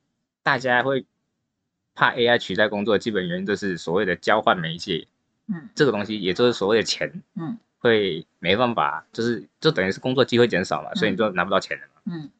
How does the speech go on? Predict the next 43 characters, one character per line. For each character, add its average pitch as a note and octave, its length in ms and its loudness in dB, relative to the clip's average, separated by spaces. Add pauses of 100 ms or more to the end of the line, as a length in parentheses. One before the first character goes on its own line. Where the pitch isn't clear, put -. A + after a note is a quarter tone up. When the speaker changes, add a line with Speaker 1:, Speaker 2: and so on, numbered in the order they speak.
(100)
Speaker 1:
对 F#2+ 120 -2
啊， D#2+ 100 0
然 F2+ 100 -2
后 A#2 60 -2
就， B2 220 -2 (380)
就 B2+ 120 -2
问 A#2 180 2
他， G2+ 260 0
然 F#2+ 180 -2
后 A2 360 -4 (320)
再 C3 240 -2
加 A#2 240 2
上 A2+ 200 0
问 A2+ 180 0
说， G#2+ 400 -2 (680)
如 C#3+ 200 2
何 F#2+ 260 0
能 G2+ 220 -2
让 B2 200 -2
人 F#2 260 0
对 F#2 420 0 (140)
钱 F#2 340 -2
的 A#2+ 140 0
依 B2 160 0
赖 A#2+ 140 2
性 F3+ 220 -8
减 D#2+ 220 -6
少？ - 180 -8 (1080)
这， A#2 100 -6 (100)
这， D#3 140 -4 (200)
这 E3 120 0
些 D3+ 140 2
问 A#2+ 180 2
题， D#2 120 -14
我 E2+ 100 -6
都 A#2+ 100 2
问 B2+ 160 4
了 G2+ 60 -2
这 G#2 120 -8
些 G2+ 140 -2
问 F2+ 160 -2
题， - 120 -10
Speaker 2:
嗯。 E3+ 140 -10